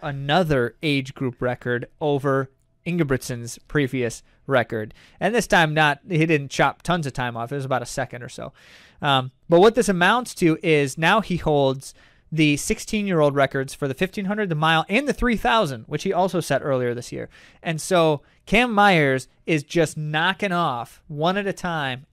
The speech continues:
Speaker 2: every Jakob Ingebrigtsen age group record that he can. And I am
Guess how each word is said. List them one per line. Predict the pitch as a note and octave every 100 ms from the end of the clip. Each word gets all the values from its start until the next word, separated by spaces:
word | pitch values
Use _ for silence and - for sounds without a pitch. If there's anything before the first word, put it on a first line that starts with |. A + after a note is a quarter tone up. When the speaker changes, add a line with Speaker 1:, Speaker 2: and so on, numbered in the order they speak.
| -
Speaker 2:
every | E3+ F3 F3+ E3+
Jakob | E3 D#3+ D#3
Ingebrigtsen | D#3 D#3 D3+ C#3+ - C#3+ -
age | D#3 C#3+
group | - C3
record | C3+ B2 B2 C3
that | B2+
he | C3
can. | - C#3+ B2+ A2 - _ _ -
And | C3
I | C3
am | C3+ B2